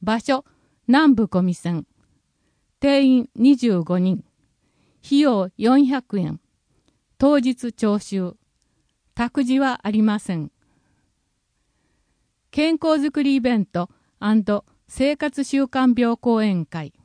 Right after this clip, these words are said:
健康ポイント対象。体の老化物質の測定もあります。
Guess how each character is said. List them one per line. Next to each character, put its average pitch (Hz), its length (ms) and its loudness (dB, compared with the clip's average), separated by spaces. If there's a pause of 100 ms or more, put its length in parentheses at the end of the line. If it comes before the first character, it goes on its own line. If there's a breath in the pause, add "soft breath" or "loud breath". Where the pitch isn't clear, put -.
(1160)
健 311 280 0
康 294 200 2
ポ 294 160 2
イ 277 60 6
ン 233 100 4
ト 175 180 -6
対 180 260 -4
象。 156 380 -8 (1500)
体 285 460 0
の 269 240 2 (300)
老 285 240 4
化 294 140 -2
物 277 180 -2
質 - 240 -10
の 190 140 0
測 214 260 -4
定 233 220 0
も 226 100 2
あ 214 80 -2
り 196 120 -6
ま 190 120 -4
す。 - 220 -18